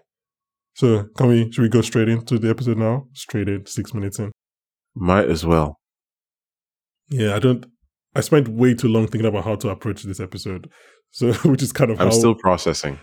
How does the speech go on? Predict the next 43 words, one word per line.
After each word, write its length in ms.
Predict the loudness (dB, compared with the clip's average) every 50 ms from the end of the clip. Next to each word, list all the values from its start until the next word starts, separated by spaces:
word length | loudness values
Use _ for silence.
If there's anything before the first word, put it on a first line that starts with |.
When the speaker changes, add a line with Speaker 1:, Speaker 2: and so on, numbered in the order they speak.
| _ _ -6 0
Speaker 1:
Yeah, 140 | 2 4 4
Speaker 2:
uh, 40 |
Speaker 1:
which 80 | 4 4
kind 100 | 2 2
Speaker 2:
which 80 | 2 2
Speaker 1:
of 40 | 4
Speaker 2:
I 40 | 4
Speaker 1:
how 120 | 4 4
I 20 | 4
Speaker 2:
think 100 | 2 2
is 80 | 0 2
Speaker 1:
ended 80 | 2
up 60 | 4 4
Speaker 2:
very 120 | 4 2
Speaker 1:
on 60 | 2
Speaker 2:
understandable. 640 | 0 -4 -6 -4 -4 -4 -4 -4 -6 -8 -8 -6 -2
Speaker 1:
us 160 | 0 0 0
doing 200 | 0 0 0 0 0
a 60 | 0
two-parter. 760 | -2 -2 -4 -4 -2 0 0 0 0 0 -2 -4 -6 -2 2
But 160 | 2 4 4
this 120 | 4 2 0
is 100 | 0 0
the 100 | 0 0
series 360 | 0 0 2 2 2 2 0
finale 360 | -2 -2 0 0 2 2 2
of 140 | 0 -2 -4
Succession, 640 | -8 -16 -10 -8 -6 -6 -6 -6 -8 -8 -8 -10 -14 _ _ _ _ _ _ _ _ _ _ _ _ _ _ _ _ _ _ -2
titled 560 | 2 2 4 4 2 2 2 4 4 4 2
With 260 | 2 0 0 -2 -6 -4 0
Open 380 | 0 2 2 2 2 0 0 2 2
Eyes, 440 | 4 4 4 2 0 -2 -6 -8 -4 -2
written 340 | -2 0 2 2 2 2
by 340 | 4 4 4 4 2 2 0 -4 _ _ _ _ _ _ _ _ _ -4
creator 400 | 0 2 2 2 2 2 0 0
Jesse 300 | 0 -2 -4 -2 -2 -2
Armstrong 420 | 0 -2 -2 -4 -2 -2 0 0
and 120 | 0 0 0
directed 360 | 0 0 0 0 -2 -2 -2
by 140 | 0 0 0
Mike 280 | 0 0 -2 -2 -4
Mylord. 440 | -4 -4 -2 -2 0 0 0 -2 -2 -4 _ _ _ _ _ _ _ _ _ _ _ _ _ _ _ -2
Um, 640 | 2 4 4 4 4 4 4 2 0 -2 -4 -8 -12